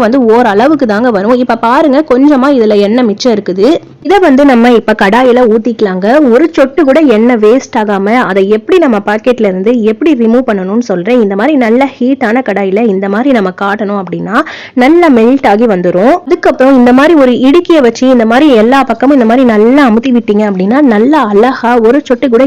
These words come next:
எண்ணெய் கவர்ல இருக்காது, எல்லாமே வந்துருங்க. இந்த டிப்பு பிடிச்சிச்சு அப்படின்னா நம்ம சேனலை லைக் பண்ணிக்கோங்க. நெக்ஸ்ட் வந்து நம்ம எண்ணெய் நல்லா ஹீட் ஆனதுமே இதை எப்படி நம்ம மசாலா போட்டு பிரட்டி வச்சோம் இல்லைங்க கருணக்கிழங்கு, அதை எப்படி பொரிக்கணும்னு சொல்றேங்க. இந்த மாதிரி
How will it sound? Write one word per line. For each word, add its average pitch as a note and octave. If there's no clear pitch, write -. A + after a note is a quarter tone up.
எண்ணெய் A3+
கவர்ல A3+
இருக்காது, G3+
எல்லாமே A#3+
வந்துருங்க. F#3
இந்த G4
டிப்பு D#4
பிடிச்சிச்சு C4
அப்படின்னா G#3+
நம்ம A#3+
சேனலை B3+
லைக் G#3+
பண்ணிக்கோங்க. G3
நெக்ஸ்ட் A#3+
வந்து A#3+
நம்ம G#3+
எண்ணெய் D4
நல்லா A#3
ஹீட் D4
ஆனதுமே F#3
இதை A#3+
எப்படி F#4
நம்ம A#3
மசாலா C#4+
போட்டு A#3
பிரட்டி C4
வச்சோம் G3+
இல்லைங்க G#3
கருணக்கிழங்கு, A3
அதை A3
எப்படி E4
பொரிக்கணும்னு A3
சொல்றேங்க. F#3
இந்த C#4+
மாதிரி A#3